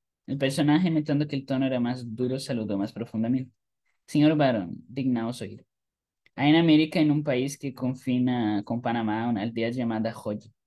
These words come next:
Compónese de una sola casa de tres pisos, construida de ladrillos cocidos al sol. Cada costado tiene de largo quinientos pies y cada piso se retira del inferior doce, a fin de dejar ante sí una azotea que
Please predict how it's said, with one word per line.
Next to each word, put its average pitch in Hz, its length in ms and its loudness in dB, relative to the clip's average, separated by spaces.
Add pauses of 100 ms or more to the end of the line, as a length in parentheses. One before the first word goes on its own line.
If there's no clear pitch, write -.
(200)
Compónese 113 460 -4
de 113 100 -2
una 117 120 -2
sola 117 380 -4 (240)
casa 127 420 -2
de 98 140 -6
tres 120 240 -6
pisos, - 500 -8 (640)
construida 143 640 0
de 139 100 0
ladrillos 127 600 -2
cocidos 123 500 -6
al 107 100 -8
sol. - 240 -18 (1000)
Cada 143 280 4
costado 147 400 2
tiene 135 240 0
de 123 100 0
largo 117 320 -2
quinientos - 400 -10
pies 117 340 -4
y - 60 -14
cada 104 340 -2
piso 117 320 -6
se 117 160 -8
retira 104 720 -6 (580)
del 117 220 -4
inferior 113 640 -2
doce, 113 500 -8 (440)
a 120 80 -6
fin 120 220 0
de 123 60 2
dejar 117 320 -2
ante 113 220 -4
sí - 180 -6
una 113 140 0
azotea 107 540 -6
que 95 480 -8